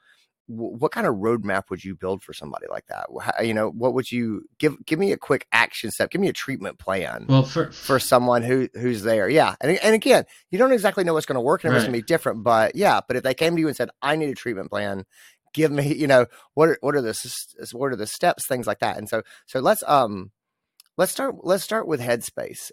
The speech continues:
Speaker 1: uh, you know, is what I like to talk about. It's just before we get into what would you do, just philosophically, what have you come to, to believe about when you're ready to leave? Is that, I mean, where, where would you try to get them in their head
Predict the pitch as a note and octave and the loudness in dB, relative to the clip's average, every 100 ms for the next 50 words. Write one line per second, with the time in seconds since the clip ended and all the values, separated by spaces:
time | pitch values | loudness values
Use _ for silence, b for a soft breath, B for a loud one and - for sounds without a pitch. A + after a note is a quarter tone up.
0 | - G#2+ G2 F2 G#2+ A2 G2+ G2+ G#2+ G2+ | -2 0 0 -2 -4 -4 -4 -4 -2 0
1 | G2+ E2+ - F#2 - E2 D2+ - G#2 A2+ | 0 -4 -6 -6 -6 -8 -8 -10 -12 -10
2 | - D#3 F3 D3+ C#3 A#2+ A#2 D#2+ F2 F#2 | -4 0 0 0 0 2 0 -2 -8 -10
3 | G#2+ G#2+ G2 F2+ b b b B3+ C4+ - | -4 -4 -4 -8 b b b -6 -6 -6
4 | G3 C3 - A2+ - - F#2+ G2+ D3 E3 | -4 -4 0 0 0 -4 -6 -4 -4 -6
5 | E3 E3 C#3+ C#3 - - A#2+ A2+ G#2 G#2+ | -2 -2 0 -2 -2 -4 -6 -4 -4 -4
6 | A#2+ B2 G#2+ G2 G2 A2+ G#2+ G2+ G#2 G#2 | -4 -2 0 0 -2 -4 -4 -2 -4 -4
7 | - F2 F#2+ A#2+ - - F2+ G2+ F#2 - | -6 -6 -6 -6 -10 -12 -4 0 0 -2
8 | A2+ G#2 G2 - D#2+ A2 _ A2 C#3 B2 | -4 -4 -6 -10 -16 -20 _ -4 -2 -4
9 | - B B E3+ F#3 E3+ D#3+ - C#3 B2+ | -10 B B 0 2 0 -4 0 0 0
10 | - A#2 A2 G#2+ G2+ - _ _ _ A#2+ | -4 -4 -2 -2 -4 -14 _ _ _ -6
11 | A2+ G2 G2 G2 E2 E2 | -4 -4 -4 -4 -2 -4